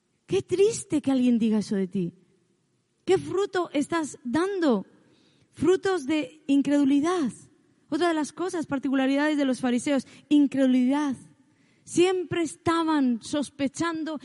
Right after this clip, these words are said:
e incrédulos a lo que Jesús hacía. Siempre con críticas a todo lo que hacía. Perseguían cada palabra que el Señor decía.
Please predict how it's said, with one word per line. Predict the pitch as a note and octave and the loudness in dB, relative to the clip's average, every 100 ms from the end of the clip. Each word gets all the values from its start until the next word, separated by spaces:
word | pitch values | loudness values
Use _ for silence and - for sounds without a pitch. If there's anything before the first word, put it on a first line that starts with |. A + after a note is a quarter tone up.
| - | -2
e | C#4 | 2
incrédulos | C4+ B3+ B3 - C#4+ D#4+ E4+ D4 A#3+ G3+ F3+ - - _ - | 4 4 2 0 0 0 0 -2 -2 0 -2 -6 -16 _ -4
a | A3+ | -2
lo | A3+ | 0
que | A3+ | -2
Jesús | G#3+ - A3+ | -4 -4 -4
hacía. | A3+ - A3 F#3 F3 - _ _ _ _ _ _ - - | -4 -2 -4 -4 -6 -14 _ _ _ _ _ _ -20 -18
Siempre | - F4 F4+ F#4 | -2 0 2 0
con | E4 C#4+ B3 | 0 2 2
críticas | - B3 D#4 F#4 - D#4 B3 G#3 F#3+ - _ - | 0 0 2 0 -2 -6 -4 -4 -4 -10 _ -6
a | A3+ | -4
todo | A#3 D4 | 0 0
lo | C4+ | 2
que | B3 | 0
hacía. | A3 A#3+ F#3+ - - | -2 -2 -2 -8 -2
Perseguían | E4 D#4+ D4+ - D#4+ D4 D4 G4 F#4+ D4 C#4 | 2 2 0 -2 -2 0 0 -2 0 0 0
cada | - E4 F#4 G4+ D#4+ | 0 0 4 4 2
palabra | C#4 C4 B3+ D#4 F#4 D#4 C4 | 0 2 2 0 0 0 0
que | A3+ | 0
el | A#3+ | -2
Señor | A3+ B3 A3+ B3+ B3 | -2 0 2 0 0
decía. | A3 A#3+ B3 A#3+ | -2 -2 -4 -4